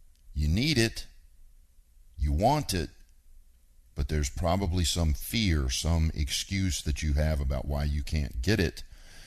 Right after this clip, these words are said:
You call me with that fear or excuse, and we'll work through it and hopefully get you past it so you can start taking action towards your goal. It's Steve at total wealth academy dot com. Steve at total wealth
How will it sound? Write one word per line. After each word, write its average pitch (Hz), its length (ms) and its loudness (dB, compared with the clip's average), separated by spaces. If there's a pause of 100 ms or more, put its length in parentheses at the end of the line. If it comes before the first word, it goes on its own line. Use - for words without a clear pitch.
(260)
You 82 120 2
call 92 280 4
me 85 120 4
with 80 140 0
that 76 200 -2
fear 82 400 2 (140)
or 67 140 -6
excuse, - 600 -4 (380)
and 76 200 2
we'll 73 160 0
work 80 260 0
through 98 320 2
it 80 240 0 (340)
and 76 120 0
hopefully 78 360 0
get 73 220 2
you 73 60 -2
past 82 460 2
it 76 180 -2
so - 160 -2
you 71 100 0
can 71 120 -4
start - 280 -2
taking 67 400 -2
action 76 440 -2
towards 67 340 -2
your 67 120 0
goal. 62 420 -4 (760)
It's - 160 -2
Steve 92 600 2 (200)
at 78 320 0
total 78 300 0
wealth 71 460 0
academy 69 600 0 (200)
dot 67 260 -4
com. 60 340 -2
Steve 76 580 0 (100)
at 67 240 -4
total 69 300 -2
wealth 64 380 -4